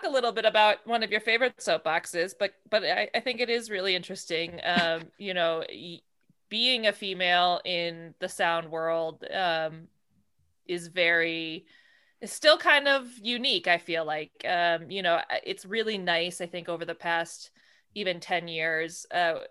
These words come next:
women have really kind of, uh, broken into a lot of different areas that have very exclusively been men, but, um, I think sound and probably, um, stage crew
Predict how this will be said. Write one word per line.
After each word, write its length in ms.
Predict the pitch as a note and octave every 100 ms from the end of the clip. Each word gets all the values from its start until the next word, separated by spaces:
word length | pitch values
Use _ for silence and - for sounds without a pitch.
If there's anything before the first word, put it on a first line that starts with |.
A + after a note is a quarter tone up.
| - _
women 320 | - G3 F#3 F#3
have 320 | F3 D#3+ E3
really 280 | E3+ E3 D#3
kind 300 | F3+ D#3+ E3
of, 160 | D#3 E3+ _ _ D#3
uh, 300 | E3 D#3+ C#3+ - _
broken 500 | - E3+ E3+ - F3+
into 320 | D#3+ D#3 - D#3
a 40 |
lot 260 | D3+ D3+ G3
of 100 | G#3
different 300 | A#3 A#3+ A3+
areas 340 | A#3 A#3 A#3+
that 140 | A#3+
have 180 | A3+ A#3 A#3+
very 320 | A3 A3+ A3+
exclusively 600 | - - A#3 A#3 A3+ A3
been 160 | A3+ A3+
men, 400 | A#3 A#3+ B3 B3
but, 300 | - E3+ E3 - - - -
um, 460 | F3+ F3 D#3+ D#3 D#3
I 100 | F3
think 240 | F3 F3 E3
sound 520 | - D#3+ D#3+ E3+ F3
and 120 | E3
probably, 1000 | - E3+ E3 E3 D#3 D#3+ D3+ D3+ D3 D3+ _ _ _ _ -
um, 640 | E3 D#3 D3+ D3 D3+ D#3 _ _ _ _
stage 480 | - F3 D#3+ D3+ -
crew 680 | - E3+ C#3 C#3 C#3 -